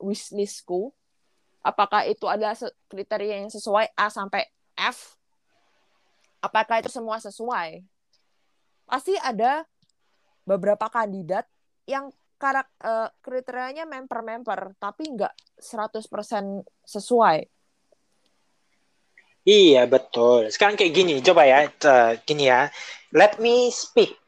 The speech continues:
Speaker 2: Ya.
Speaker 1: Yaelah. Duh, mulutku udah bosan kok.
Speaker 2: <laughs> Let, let, let me speak ya. Jadi, eh, yang pertama tadi kan kriteria, eh, guidance-nya kan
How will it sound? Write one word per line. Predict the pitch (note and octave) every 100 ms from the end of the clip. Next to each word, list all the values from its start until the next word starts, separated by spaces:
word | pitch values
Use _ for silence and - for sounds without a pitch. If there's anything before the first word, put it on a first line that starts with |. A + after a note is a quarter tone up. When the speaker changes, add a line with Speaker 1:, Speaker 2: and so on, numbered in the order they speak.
| -
Speaker 2:
Ya. | C#3+ B2 A2 G#2 G2 - - - - -
Speaker 1:
Yaelah. | A3 - C#3+ C#3 D#3 F3 _ _ _ _
Duh, | - A#3
mulutku | A3 A3+ - B3
udah | A#3
bosan | G#3+ D#4 C4 C#4+ D4
kok. | E4 D#4+ - D#4+ A4+ A#4 A4+ A4+ A4 A4+
Speaker 2:
<laughs> | F4+ - A4 G#4+ G4+ F4+ -
Let, | F3+ D#3 E3 G#3+ -
let, | G#3+ G#3+ _ -
let | G3 G#3
me | G3
speak | G3+ - D3+ -
ya. | C#3 B2+ B2+
Jadi, | C3+ F3 G#3
eh, | - _ - C#3+ C#3+ D3
yang | D3+ E3
pertama | F#3 - F#3 G3
tadi | G#3 G#3
kan | C4
kriteria, | A#3+ G3+ - F#3+ F#3
eh, | F3 D#3 D3+ D3
guidance-nya | C3 D3 D3+ E3+ E3 G#3 G#3
kan | A#3